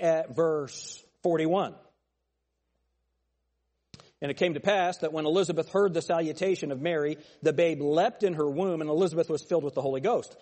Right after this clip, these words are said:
So this is fun. The baby in her was filled with the Holy Ghost. That's what it said in verse fifteen.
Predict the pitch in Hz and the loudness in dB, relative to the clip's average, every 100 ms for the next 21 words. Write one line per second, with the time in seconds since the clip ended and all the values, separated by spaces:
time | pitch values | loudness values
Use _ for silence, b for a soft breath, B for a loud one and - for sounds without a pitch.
0 | B B - 175 214 - - 170 160 226 | B B 0 2 2 0 -2 -2 -2 -8
1 | - _ _ _ 156 180 208 302 262 226 | -14 _ _ _ -2 2 4 4 0 -2
2 | 302 147 135 185 262 - _ _ _ _ | -2 -2 -2 -2 -8 -18 _ _ _ _
3 | _ - 185 - 185 160 156 147 135 151 | _ 0 0 2 0 2 0 0 0 0
4 | 156 - - - _ _ _ _ _ _ | 0 -2 -12 -20 _ _ _ _ _ _
5 | _ _ _ _ _ _ _ _ _ 156 | _ _ _ _ _ _ _ _ _ 2
6 | 151 170 165 - 135 151 - - _ 160 | 4 0 0 0 0 0 -6 -20 _ -4
7 | 151 135 123 123 - 151 143 226 170 92 | -2 0 -2 -4 -2 -2 -2 -4 -4 -8